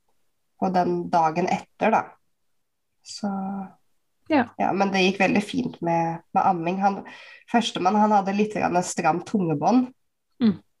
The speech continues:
Speaker 1: Ehm, så jeg ble litt sårere. Men denne gangen her så gikk det veldig fint fra starten av.
Speaker 2: Så bra.
Speaker 1: Mm. Absolutt.
Speaker 2: Herlig.
Speaker 1: Så jeg var veldig glad for at partner fikk, eh,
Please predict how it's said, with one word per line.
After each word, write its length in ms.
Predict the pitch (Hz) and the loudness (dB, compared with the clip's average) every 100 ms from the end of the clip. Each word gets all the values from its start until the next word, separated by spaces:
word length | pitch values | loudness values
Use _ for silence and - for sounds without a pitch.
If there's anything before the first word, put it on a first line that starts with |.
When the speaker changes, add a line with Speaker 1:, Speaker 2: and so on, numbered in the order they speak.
| _ _ | _ _
Speaker 1:
Ehm, 720 | 196 185 185 185 185 185 190 190 _ - - _ _ | -2 0 -2 -4 -6 -6 -10 -14 _ -20 -20 _ _
så 140 | - | 0
jeg 160 | 202 185 | 2 2
ble 160 | 202 196 | 2 2
litt 200 | 196 202 | 0 -2
sårere. 960 | - 220 175 160 - 87 - 208 208 _ _ _ _ _ _ _ _ _ - | 0 2 2 0 -2 -4 0 0 0 _ _ _ _ _ _ _ _ _ -2
Men 220 | 214 196 | 0 2
denne 240 | 202 190 180 | 0 0 -2
gangen 220 | 180 190 | 0 0
her 200 | 196 226 | 2 2
så 220 | 226 226 | 2 -2
gikk 200 | 190 180 - | -2 -4 -4
det 100 | 175 | -2
veldig 340 | 175 170 170 | -2 -2 -10
fint 520 | - 139 175 - - - _ _ _ _ _ | -8 -6 -6 -8 -18 -20 _ _ _ _ _
fra 120 | 190 | -8
starten 420 | 185 - 175 - 180 | -6 -6 -6 -4 -2
av. 140 | 190 - _ _ _ _ _ _ _ - | -2 -6 _ _ _ _ _ _ _ -8
Speaker 2:
Så 180 | - | -2
bra. 200 | 220 214 220 | 0 2 0
Speaker 1:
Mm. 300 | 180 180 190 _ _ _ _ _ _ _ _ _ _ _ _ _ _ _ _ | 0 -6 -10 _ _ _ _ _ _ _ _ _ _ _ _ _ _ _ _
Absolutt. 480 | _ - 214 208 - - - - _ _ - | _ -10 -6 -4 -6 -20 -20 -20 _ _ -6
Speaker 2:
Herlig. 440 | - 214 180 196 220 _ _ _ _ _ | 2 2 4 0 0 _ _ _ _ _
Speaker 1:
Så 80 | 233 | 0
jeg 60 | |
var 80 | 214 | 4
veldig 240 | 214 202 196 | 4 2 2
glad 200 | 185 165 | 0 0
for 140 | - 180 | 0 -2
at 120 | - | 0
partner 500 | 185 156 147 170 165 | 0 0 -2 -2 -2
fikk, 440 | 165 175 - _ | 0 -4 -6 _
eh, 260 | 185 175 170 | -4 -2 -4